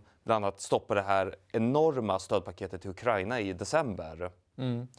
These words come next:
Speaker 2: Men jag tycker att det här är rätt intressant faktiskt, för att det här visar ju väldigt tydligt att, eh, alltså, E U har gått från att vara kanske en, en, en handelsunion, man ska handla och kunna ha fri rörlighet inom Europa,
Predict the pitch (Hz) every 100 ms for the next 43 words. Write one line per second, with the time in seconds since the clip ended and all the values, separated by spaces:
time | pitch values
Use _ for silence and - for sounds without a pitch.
0 | - - 131 127 202 240 226 175 139 139
1 | 135 135 123 135 214 196 117 110 - 113
2 | 139 135 - 139 165 190 165 127 - 196
3 | 147 123 117 - 139 123 131 185 123 127
4 | 123 - 127 123 - - _ 123 139 135
5 | 123 - 156 139 143 180 180 139 127 -
6 | 123 117 117 113 120 117 117 - 117 120
7 | 120 127 113 113 107 123 123 135 165 139
8 | 113 113 113 107 135 131 120 117 110 110
9 | 117 123 120 117 113 139 123 113 120 131
10 | 151